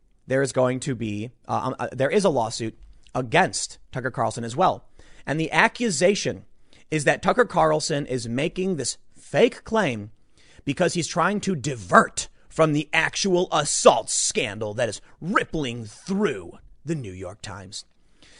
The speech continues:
As far as I can tell, it's not true. Um, we've got this story here from the Examiner. The harassment claim against Tucker Carlson doesn't even allege harassment from the Washington Examiner.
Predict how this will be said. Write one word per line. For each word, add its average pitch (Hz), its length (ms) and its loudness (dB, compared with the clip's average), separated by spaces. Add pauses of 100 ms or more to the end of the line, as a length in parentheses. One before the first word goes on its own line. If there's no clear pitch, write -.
As - 60 -14
far 233 160 4
as 254 80 8
I 226 100 6
can 208 140 0
tell, 180 240 4
it's 135 160 -2
not 123 320 -2
true. 139 540 -2 (440)
Um, 113 360 0
we've 123 120 -2
got 151 180 2
this 160 120 -4
story 143 260 0
here 135 140 -2
from 127 80 -8
the 120 60 -6
Examiner. 127 420 -2 (320)
The 135 100 0
harassment 151 440 4
claim 160 240 0
against 147 200 0
Tucker 143 160 -4
Carlson 165 340 4
doesn't 139 200 0
even 139 140 -2
allege 131 260 0
harassment 120 540 -4 (340)
from 123 120 -8
the 127 40 0
Washington 123 300 0
Examiner. 110 480 -4